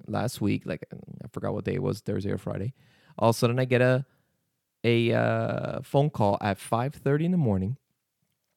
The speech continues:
and I answer, and I'm like, uh, uh, dead asleep. And she's like, "Can you open the door?" I'm like, "What do you mean, can you open the door? What are you talking about?" So I go downstairs, and she's there, and I'm like, "Oh, surprise. Oh, my God."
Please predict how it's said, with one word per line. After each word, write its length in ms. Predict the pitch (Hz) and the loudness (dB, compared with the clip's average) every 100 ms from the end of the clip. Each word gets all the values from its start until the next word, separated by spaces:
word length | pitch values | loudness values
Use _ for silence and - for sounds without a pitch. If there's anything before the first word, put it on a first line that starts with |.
| _ - | _ -2
and 140 | 107 | 0
I 40 | 92 | 2
answer, 360 | 98 147 - | 2 0 0
and 100 | 98 | 0
I'm 80 | 95 | 2
like, 260 | 95 92 - _ _ | 0 -2 -6 _ _
uh, 280 | - - - - - - - _ _ _ _ - | -6 -4 -6 -8 -14 -16 -20 _ _ _ _ -12
uh, 80 | - 101 | -12 -6
dead 160 | 95 92 | 0 0
asleep. 440 | 92 123 117 - _ _ _ _ _ - | 0 0 0 -2 _ _ _ _ _ -4
And 140 | 101 | -2
she's 220 | - 101 | 0 0
like, 160 | 104 98 | 0 0
"Can 160 | - 110 | -2 2
you 120 | 117 | 2
open 200 | 131 135 | 4 0
the 80 | 101 | 2
door?" 260 | 98 120 | 0 0
I'm 80 | 120 | 0
like, 160 | 92 107 | -2 0
"What 80 | |
do 60 | 165 | 0
you 80 | 320 | 0
mean, 140 | 381 | 0
can 160 | 269 104 | 0 0
you 120 | 101 | 0
open 240 | 98 - | -2 -2
the 80 | 95 | -4
door? 240 | - - - | -4 -6 -4
What 140 | 143 | -2
are 40 | |
you 60 | 220 | -2
talking 380 | - 240 269 110 | -4 -4 -4 -6
about?" 260 | 95 87 | -6 -8
So 100 | - | -6
I 40 | 101 | -2
go 240 | 98 101 | 0 2
downstairs, 480 | 110 120 - 104 190 | 2 -2 -2 -2 0
and 100 | 151 | 0
she's 220 | 143 143 | -2 -2
there, 280 | 175 311 185 | -2 0 0
and 80 | 131 | 0
I'm 80 | 117 | 0
like, 140 | 131 | -2
"Oh, 200 | 370 359 | -2 -4
surprise. 520 | - 170 247 330 - | -4 -4 -4 -4 -4
Oh, 140 | - 226 | -6 -6
my 140 | 190 | -6
God." 220 | - - | -4 -6